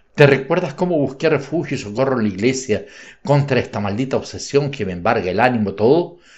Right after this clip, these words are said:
Contra este despecho que con los años se hace más viejo, es decir, más duro y más terco,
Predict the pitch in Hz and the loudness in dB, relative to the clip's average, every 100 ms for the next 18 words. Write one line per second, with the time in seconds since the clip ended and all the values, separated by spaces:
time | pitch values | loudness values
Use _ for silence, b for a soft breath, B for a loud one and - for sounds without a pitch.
0 | B _ 135 139 120 117 139 139 131 110 | B _ 0 0 0 2 2 2 0 -2
1 | - 143 143 - 131 B B B - 123 | 0 -2 -2 -2 -4 B B B -6 0
2 | 156 143 - 160 156 - 139 143 - 123 | 2 0 2 2 2 -2 4 4 2 -6
3 | - 123 151 147 147 b b b 123 104 | -2 0 0 0 -10 b b b -2 -2
4 | 107 - 110 104 - 131 120 98 - 139 | -4 -4 -2 -2 0 0 2 -2 0 4
5 | 139 139 135 139 | 4 2 -6 -8